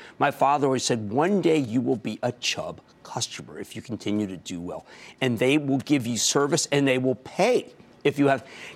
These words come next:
This is an amazing thing. You've got the brand.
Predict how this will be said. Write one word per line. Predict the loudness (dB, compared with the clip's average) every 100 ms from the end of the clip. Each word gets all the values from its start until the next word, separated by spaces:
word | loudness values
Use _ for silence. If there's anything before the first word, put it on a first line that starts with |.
| -4
This | 2 4 4
is | 2 4
an | 4
amazing | 6 6 4 4 2
thing. | 2 2 2 2
You've | 0 2
got | 0 0 0 -2
the |
brand. | -2 -2 0 2 4 2 0 -2